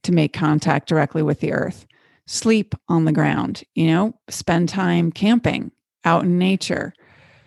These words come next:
Now, if you're saying, "Okay, it's too cold," or all these reasons why those are challenging, there are artificial ways to get some of the same health benefits. And that's where grounding comes in. There are things you can buy, like grounding mattress pads, grounding sheets,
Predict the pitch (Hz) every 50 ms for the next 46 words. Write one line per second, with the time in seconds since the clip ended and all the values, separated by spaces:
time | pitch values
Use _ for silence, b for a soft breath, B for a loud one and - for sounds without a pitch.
0 | b b b b b b _ _ 226 226 240 220 190 165 - - 220 185 - 247
1 | 233 - - 247 233 226 226 226 226 - 254 240 233 226 226 220 - - - 247
2 | 233 - - 247 233 226 226 220 220 220 214 202 214 - 190 196 202 196 196 -
3 | - 190 190 196 202 185 190 202 196 180 202 190 175 233 185 180 175 175 175 180
4 | 175 170 160 165 180 180 175 175 185 175 - - 233 240 247 233 202 196 180 170
5 | 156 196 202 - - - 202 208 214 226 233 - - - 185 202 214 202 - 233
6 | 202 - 233 220 208 208 190 185 196 185 - - - 190 190 180 - - - 214
7 | 196 202 202 202 208 - - 196 180 170 190 202 202 190 - - 185 170 170 -
8 | - - - - - - - - - 180 180 180 180 180 B B B B B B
9 | B B _ 226 214 196 - - 208 208 202 190 185 175 - 202 196 208 220 220
10 | 214 - - 202 185 175 190 180 175 175 175 - 147 185 190 196 196 - 226 208
11 | 190 - 208 - 196 185 170 180 180 180 180 170 170 165 - - 180 175 175 175
12 | 175 175 175 175 170 170 165 - - - 180 - - - 185 185 180 175 170 165
13 | 165 - - - - 170 170 170 170 170 165 - - - 190 175 170 170 170 -
14 | - - -